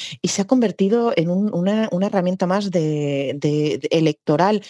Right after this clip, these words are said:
Entonces la gente está cansada. Hay toda una generación, yo estos días, estas semanas pasadas, cuando hablaba sobre todo con jóvenes, gente de veintipocos años,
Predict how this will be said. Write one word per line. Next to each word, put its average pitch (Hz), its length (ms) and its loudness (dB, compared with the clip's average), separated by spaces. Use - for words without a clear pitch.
Entonces 196 220 -4
la 196 80 -2
gente 196 220 -4
está 254 200 -6
cansada. 202 500 -2
Hay 175 140 2
toda 254 240 -2
una 254 100 -2
generación, 208 540 -2
yo 190 160 2
estos 208 400 -4
días, 202 300 0
estas 208 160 -4
semanas 196 320 0
pasadas, 202 400 0
cuando 170 180 0
hablaba 180 220 2
sobre 214 180 -2
todo 220 180 2
con 170 160 2
jóvenes, 196 480 2
gente 185 300 2
de 214 100 2
veintipocos 180 880 -2
años, 202 380 2